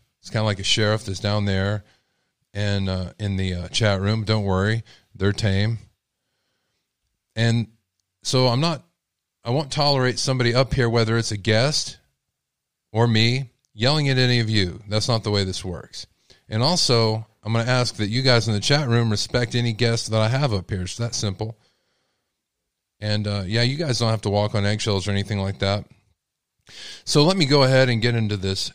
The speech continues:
first. Hello, Deep Diver. Hello, Chadwick. Holly, Deep Diver. I, I recognize your name for sure. Who else do we got in here? Does anybody here know when we can call in? Yes, I do.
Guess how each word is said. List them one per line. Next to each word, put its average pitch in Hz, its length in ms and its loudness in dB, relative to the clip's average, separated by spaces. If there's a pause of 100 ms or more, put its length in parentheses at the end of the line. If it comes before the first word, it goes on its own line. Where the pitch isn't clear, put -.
first. - 480 -6 (540)
Hello, 160 260 4
Deep 107 240 0
Diver. 104 440 0
Hello, 113 300 -2 (300)
Chadwick. 110 720 -4 (1000)
Holly, 117 600 0
Deep 117 200 -2
Diver. 120 480 2 (160)
I, 104 240 0
I 107 120 0
recognize 107 540 0
your 113 100 0
name 107 260 -2
for - 140 -12
sure. 110 400 -4 (2250)
Who 131 60 -4
else 107 160 0
do 101 80 -6
we 95 60 -4
got 92 240 0
in 92 100 -4
here? 92 380 -6 (2750)
Does 95 140 -2
anybody 156 360 4
here 143 160 4
know 131 220 4
when 123 80 4
we 117 100 2
can 110 140 -2
call 110 300 2
in? 98 120 0
Yes, 107 280 2
I 113 160 4
do. 98 260 -4